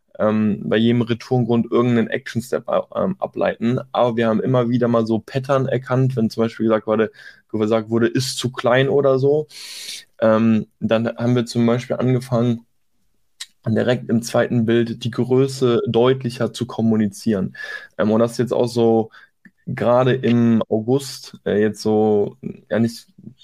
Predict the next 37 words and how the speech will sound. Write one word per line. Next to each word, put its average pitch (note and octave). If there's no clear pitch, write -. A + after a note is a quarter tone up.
krasses C3
Projekt, A#2
aber G2+
einfach, A2+
ne, G#2+
das A2
erfordert A#2
einfach G#2+
ein A2
bisschen A2+
Koordination, G#2+
dann G#2
immer G#2+
wieder G#2+
mit G#2+
dem G#2+
Designer, G#2
ähm, A2
Projekt B2
gewesen, A#2
wobei, G#2+
wo G#2
wir G#2+
bei, G#2+
ja, -
fast -
die, -
der A#2+
Hälfte C3
unserer A#2
Produkte B2
einfach B2
auch A2
wirklich B2
Bilder C3+
angepasst -
haben, -